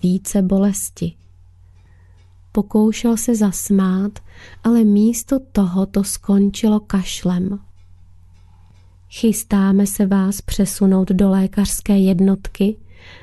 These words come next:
abychom na vás mohli lépe dohlížet, udělat nějaké další testy.“ „Kdy?“ „Asi během hodiny nebo tak. Chci, abyste si zkusil odpočinout.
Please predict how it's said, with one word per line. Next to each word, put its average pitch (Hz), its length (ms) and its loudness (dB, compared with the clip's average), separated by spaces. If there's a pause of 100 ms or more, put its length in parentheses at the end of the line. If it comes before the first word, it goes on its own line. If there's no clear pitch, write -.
(100)
abychom 214 500 2
na 202 120 4
vás 202 440 0
mohli 202 360 4
lépe 196 420 2
dohlížet, 214 800 0 (760)
udělat 196 500 2
nějaké 196 680 2
další 196 560 0
testy.“ 208 540 -4 (1300)
„Kdy?“ 185 460 0 (1400)
„Asi 208 340 0
během 208 400 2
hodiny 220 540 2
nebo 185 300 2
tak. 202 380 0 (680)
Chci, - 280 -2
abyste 220 480 0
si 240 200 -2
zkusil - 600 -2
odpočinout. 190 1040 -2